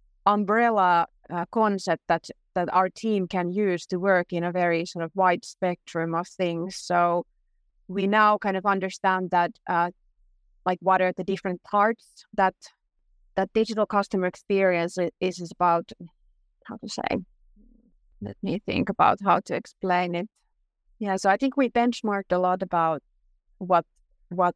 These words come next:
the government digital service was doing in the U K and understanding how to develop end-to-end services and, and how to really, uh, create those user-centered services. So we're kind of using the digital customer experience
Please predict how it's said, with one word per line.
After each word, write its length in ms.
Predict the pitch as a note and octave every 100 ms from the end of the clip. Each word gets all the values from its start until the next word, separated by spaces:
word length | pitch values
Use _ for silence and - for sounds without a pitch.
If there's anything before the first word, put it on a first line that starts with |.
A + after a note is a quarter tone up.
| -
the 280 | E3+ E3 E3
government 380 | F#3+ G3 F#3 F3
digital 340 | F3+ F#3 E3+
service 400 | - F3 F3 F3
was 120 | E3 -
doing 260 | F3 E3+
in 120 | E3 E3+
the 80 |
U 200 | E3 D#3+
K 460 | E3 G3 G#3+ C#4 C4 - _ F3
and 160 | F3+
understanding 720 | E3+ F3+ F3 - F3 E3+ E3
how 240 | E3 E3+ E3+
to 320 | - E3+ E3 E3 _ -
develop 400 | F3 E3+ E3+ -
end-to-end 440 | E3+ F3 F3 E3
services 760 | - G#3+ A#3+ B3+ B3 A#3 A#3 -
and, 240 | E3+ E3+ -
and 360 | E3+ E3 E3+ - _ _
how 320 | - F3+ F3 -
to 300 | E3+ D#3+ - _ _ _ _ _ _ -
really, 440 | F#3 E3+ E3 D#3+ - _ _ E3
uh, 180 | C3+
create 400 | - F#3+ E3+ E3
those 300 | - E3+ -
user-centered 680 | F3 D#3+ E3 - E3+ E3 -
services. 600 | - E3 D#3+ E3+ - E3
So 240 | - E3 E3+
we're 180 | F3
kind 220 | F#3 F#3+ F3+
of 80 |
using 380 | F3+ F3+ F3 E3+
the 100 | E3+
digital 420 | F3+ F3 - E3+
customer 440 | - E3 - E3+ D#3+
experience 800 | - - E3 D#3+ D#3+ D#3 -